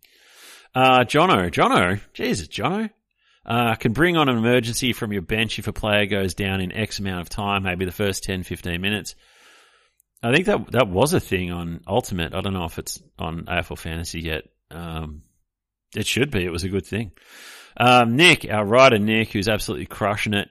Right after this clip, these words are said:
Check out his last ever, well, not last ever, but last for the year. Next week, the, uh, uh, what the hell do we call it? Dozen <laughs> deals.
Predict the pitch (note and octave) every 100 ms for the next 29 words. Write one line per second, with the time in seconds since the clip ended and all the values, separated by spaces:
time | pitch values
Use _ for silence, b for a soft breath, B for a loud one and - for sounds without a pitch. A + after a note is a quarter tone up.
0 | _ - B2 C3 A2 E2+ D#2+ F#2 B2+ G3
1 | A3 G#3+ - - B2+ G3 G#3+ F#2 - _
2 | _ - F2+ - A2 F2+ E2 - F#2 E2
3 | E2 D#2+ G#2+ A2+ A2 F#2+ F2+ F#2 F#2 F2
4 | - G#2 G#2+ - A2 G#2 - F#2+ F#2 F2+
5 | E2+ E2+ D#2+ B B B B B B B
6 | _ _ _ _ _ - - _ F2 E2
7 | E2 - G#2 G#2 G2 F#2 A2 B2+ A#2+ A2+
8 | G#2+ A2 - - - - -